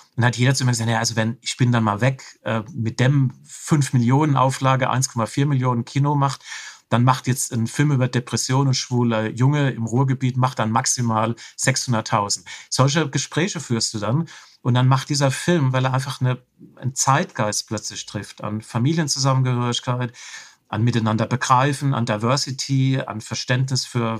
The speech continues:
Familie, Depression, für alles das, was das Buch auch von Habe ausgezeichnet hat, das schlägt plötzlich ein wie eine, wie eine, wie eine Zeitgeistbombe und Menschen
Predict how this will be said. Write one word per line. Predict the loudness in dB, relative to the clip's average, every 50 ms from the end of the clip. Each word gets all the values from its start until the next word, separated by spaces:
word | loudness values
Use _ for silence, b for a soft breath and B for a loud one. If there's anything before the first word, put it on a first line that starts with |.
| -8 -10
Familie, | -6 -4 -2 0 2 2 2 2 2
Depression, | 0 -2 -4 -2 -4 -4 -2 -2 0 0 0 0
für | 0 0 -2 0 2
alles | 2 2 2 -2 -2
das, | -2 -4 -2 -2
was | -2 -2 -2 -2 -6 B B B B B B B B B B -4
das | -2 -2 -2 0
Buch | 0 0 0 2
auch | 0 -2 -2
von | 0 -2 -2 0
Habe | 0 0 0 -2 -2
ausgezeichnet | -2 -2 -4 -4 -4 -6 -4 -2 -4 -4 -2 -4
hat, | -4 -6 -6 B B B B B B _ -2
das | -2 0 0 0
schlägt | -2 0 0 0 0 0 0
plötzlich | -2 -2 0 -2 -4 -4 -2
ein | 0 2 2 2 2
wie | 2 0
eine, | 0 0 -2 -4 -6 -6
wie | -4 -2
eine, | -2 -2 -2 -2 -4 -6 -8 -8 -6
wie | -4 -2
eine | -2 -2 -2 -4 -4 -6 -10 _
Zeitgeistbombe | -4 0 0 2 0 0 -2 -2 -2 -2 -2 -2 -4 -2 -2 0 0 0 0 0 0
und | 0 0 0 0 0
Menschen | 0 -2 -2 -2 -2 -4 -4 -4 -6 -8